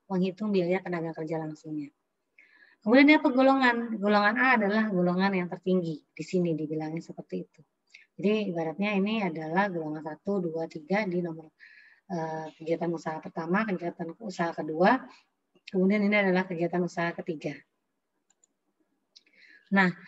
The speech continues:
di dalam anggaran ini, eh, kemudian perusahaan menentukan beberapa kebijakan yang akan berlaku di bulan Oktober dua ribu tujuh belas. Kalau ini adalah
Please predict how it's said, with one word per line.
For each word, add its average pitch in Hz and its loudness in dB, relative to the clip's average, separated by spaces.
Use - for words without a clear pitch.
di 226 2
dalam 220 6
anggaran 208 4
ini, 254 6
eh, 165 0
kemudian 180 4
perusahaan 233 2
menentukan 220 -2
beberapa 185 0
kebijakan 185 -2
yang 202 0
akan 214 0
berlaku 185 -2
di 185 -2
bulan 185 0
Oktober 175 -2
dua 165 -4
ribu 160 -4
tujuh 165 -6
belas. 165 2
Kalau 202 2
ini 226 2
adalah 185 0